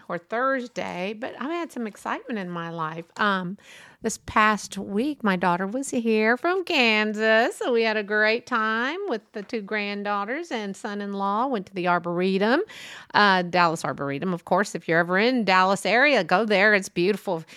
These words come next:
It's, it's a peaceful place. If you need to find a place for peace, that's where you gotta go. I think that's what my heaven will probably be like. It's peaceful, beautiful, children. But it's so big that if you don't like kids,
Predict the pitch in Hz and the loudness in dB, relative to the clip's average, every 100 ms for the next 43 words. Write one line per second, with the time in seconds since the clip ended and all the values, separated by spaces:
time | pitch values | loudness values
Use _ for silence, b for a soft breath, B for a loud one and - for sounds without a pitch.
0 | B 233 226 - - 214 208 - - 320 | B -4 -4 -4 -4 -2 -2 -4 -2 -2
1 | - - 170 160 - - - 165 220 226 | -2 0 0 0 -2 -2 -6 -8 -2 -2
2 | 208 - 214 208 - - 208 214 - - | -2 -4 -6 -6 -10 -8 -4 -4 -4 -10
3 | 165 _ - 311 247 - 202 - 208 196 | -10 _ -4 -2 -2 -4 -6 -2 -2 -2
4 | 180 175 165 160 135 160 B B 185 190 | 2 0 2 0 -2 -8 B B -2 2
5 | 233 208 190 - 160 - 185 196 196 185 | 2 4 0 2 -2 0 4 4 4 4
6 | 185 170 160 147 - 240 247 233 208 190 | 0 0 -6 -6 2 8 8 8 2 -4
7 | 180 165 165 160 - - - - - - | -6 -6 -8 -6 -10 -14 -18 -18 -12 -10
8 | 269 233 - - 226 226 214 262 233 226 | -8 -10 -10 -6 -4 -4 -6 -10 -8 -8
9 | 226 220 233 220 214 214 208 202 - 302 | -10 -10 -8 -4 -4 -4 -8 -14 -10 -8
10 | 262 262 262 254 254 247 247 240 240 b | -4 -4 -4 -4 -4 -4 -4 -4 -8 b
11 | b b b b - 202 240 220 277 226 | b b b b -6 0 0 2 4 6
12 | 220 175 180 - 185 180 185 185 170 127 | 4 2 -6 -6 -4 -2 -2 0 0 2
13 | 196 - - 147 131 170 - - | 0 0 0 2 2 -2 -4 -6